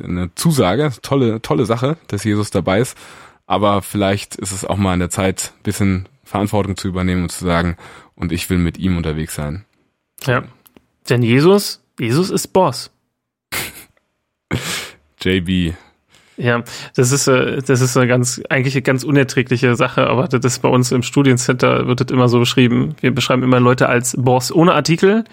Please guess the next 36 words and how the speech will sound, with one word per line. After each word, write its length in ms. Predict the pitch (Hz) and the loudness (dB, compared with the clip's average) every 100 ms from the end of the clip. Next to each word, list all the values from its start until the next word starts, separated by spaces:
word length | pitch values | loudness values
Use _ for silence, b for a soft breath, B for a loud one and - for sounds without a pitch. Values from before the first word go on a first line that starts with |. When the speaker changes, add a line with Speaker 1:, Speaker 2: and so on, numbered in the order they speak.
| B B - | B B -2
Speaker 1:
Ah, 140 | 107 | -2
okay. 240 | - 82 87 | 0 -4 2
Speaker 2:
Wenn 160 | 139 | 2
irgendjemand, 600 | 147 160 165 165 165 156 | 4 4 4 4 4 0
äh, 120 | - - | 0 2
irgendwas 320 | 151 151 147 | 4 4 2
ist, 180 | 170 - | 0 2
dann 80 | 139 | 2
ist 120 | 143 | 2
er 120 | 139 | 2
Boss. 500 | 120 131 113 - - - | 2 2 2 -2 -10 -2
Ja? 200 | 117 120 | 2 2
Speaker 1:
Okay, 220 | 156 104 | 2 2
ich 100 | 104 | 2
verstehe, 340 | - 98 110 104 | 2 0 2 4
ist 120 | 101 | 2
so 120 | 110 | 2
wie, 160 | 107 101 | 2 4
„Er 120 | 98 | 2
ist 80 | - | 0
guter 180 | 110 101 | -2 0
Junge.“ 340 | 87 85 85 - - B B - | 0 0 -4 -8 -20 B B -6
Speaker 2:
Er 180 | - | 0
ist 180 | 170 139 | 2 2
guter 240 | 131 180 185 | 2 4 4
Junge, 460 | 180 190 202 220 220 | 4 4 4 2 -2
er 180 | - 139 | 2 4
ist 180 | 143 123 | 4 4
beste 320 | 147 156 - | 2 2 2
Mann. 380 | 165 139 117 113 - - | 4 4 2 -4 -12 -4
Ja. 200 | 131 123 | 0 2
Speaker 1:
Okay, 300 | 98 - 90 | 0 0 -2
also 260 | - 92 104 | 0 0 2
Jesus 380 | 107 143 151 131 | 2 4 2 0
ist 140 | - | -4
Boss 440 | - 143 170 - | 0 2 2 -4